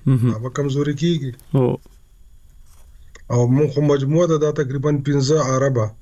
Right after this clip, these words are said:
Speaker 1: مهم.
Speaker 2: خلیات دي چې هغې نه پامیر صاحب جوړ دی،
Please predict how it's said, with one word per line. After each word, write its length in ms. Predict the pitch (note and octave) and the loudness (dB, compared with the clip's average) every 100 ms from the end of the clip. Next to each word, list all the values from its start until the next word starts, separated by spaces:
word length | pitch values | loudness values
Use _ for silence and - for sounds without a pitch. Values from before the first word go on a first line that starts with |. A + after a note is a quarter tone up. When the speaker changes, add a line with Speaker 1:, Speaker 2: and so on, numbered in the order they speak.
| - - - | -20 -20 -6
Speaker 1:
مهم. 240 | C#3+ C3 B2 | 0 2 0
Speaker 2:
خلیات 520 | - B2+ C3 D#3 C3 | -2 -2 0 0 -2
دي 80 | B2+ | -6
چې 120 | - | -4
هغې 260 | A#2+ A#2 B2+ | -2 0 2
نه 100 | B2 | 0
پامیر 340 | A#2+ A#2+ C#3 | 0 2 2
صاحب 220 | C3 C#3 | 2 0
جوړ 260 | B2+ A#2+ B2+ | 0 0 0
دی، 80 | A#2+ | 2